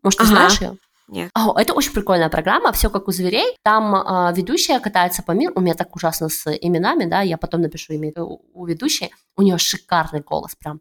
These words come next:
Speaker 1: такой сексуальный. <laughs> Прям слушаешь, и прям хочется ее слушать,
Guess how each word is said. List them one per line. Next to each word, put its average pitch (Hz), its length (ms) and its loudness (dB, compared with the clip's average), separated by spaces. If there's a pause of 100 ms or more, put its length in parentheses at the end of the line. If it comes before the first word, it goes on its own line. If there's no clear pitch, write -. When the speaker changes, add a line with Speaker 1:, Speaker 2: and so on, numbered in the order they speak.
(120)
Speaker 1:
такой - 460 -2
сексуальный. 294 840 4 (240)
<laughs> 523 380 2
Прям 226 220 4
слушаешь, 285 440 2
и 190 60 0
прям 185 220 2
хочется 233 500 2
ее 202 120 4
слушать, 269 560 4